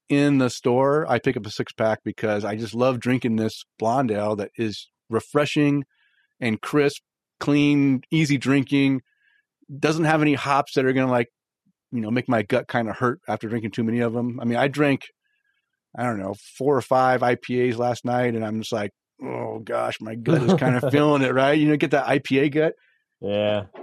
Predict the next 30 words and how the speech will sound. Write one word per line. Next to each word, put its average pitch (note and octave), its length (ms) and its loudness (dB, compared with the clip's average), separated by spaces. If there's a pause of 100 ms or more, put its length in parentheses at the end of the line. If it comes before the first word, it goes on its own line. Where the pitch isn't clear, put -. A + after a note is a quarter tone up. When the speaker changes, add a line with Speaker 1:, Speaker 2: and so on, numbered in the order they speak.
Speaker 1:
So C#3 180 0
you, C#3 160 -2 (600)
you D#3 140 2
need G3+ 160 2
to D#3 60 0
change D#3+ 320 0
it A#2+ 100 -2
up. G#2 260 2
And A#2+ 100 0
so C#3 220 4
I C3+ 100 4
did E3 200 2
a, C#3 180 4 (380)
a C3+ 80 4
video D#3+ 420 2
with C#3 160 2
the - 80 -4
Pilsner. F3 720 0 (640)
I B2 80 0
did C3+ 100 2
a A#2+ 40 2
video D3 280 2
with C#3+ 100 2
the B2 80 2
Russian C3+ 260 0
Imperial A#2+ 300 0
Stout, D3+ 420 0
which B2+ 320 -2
leads B2+ 340 0
into B2+ 600 2